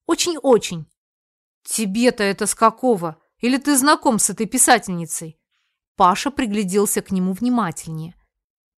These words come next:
«Че, правда? Знаком?» У него было такое лицо, словно Алик ну никаким боком не мог относиться к писательницам женских романов.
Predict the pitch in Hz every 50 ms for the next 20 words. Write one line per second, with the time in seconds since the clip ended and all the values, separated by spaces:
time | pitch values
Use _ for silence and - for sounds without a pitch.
0 | _ _ - - 262 247 - - 240 233 240 415 415 349 285 - 175 - _ _
1 | _ _ _ _ 185 214 269 240 - - - 262 294 392 494 - _ _ _ _
2 | _ _ _ _ _ _ _ _ _ _ _ _ 196 208 220 220 247 294 233 202
3 | 240 247 240 233 226 - 247 254 - 285 269 226 202 196 190 190 - - - 269
4 | 285 269 - 247 233 190 202 226 226 - - 226 254 285 294 277 262 - 226 233
5 | 269 320 349 349 320 - 320 302 302 - - 285 254 220 190 233 285 320 311 -
6 | 262 233 214 208 202 214 220 208 - 185 196 - 190 196 185 - - 277 262 -
7 | - 226 - _ - 202 - - 220 220 247 247 226 220 214 208 190 - 196 185
8 | 175 156 165 170 175 175 - - 180 - - 175 170 175 170 160 156 156 156 156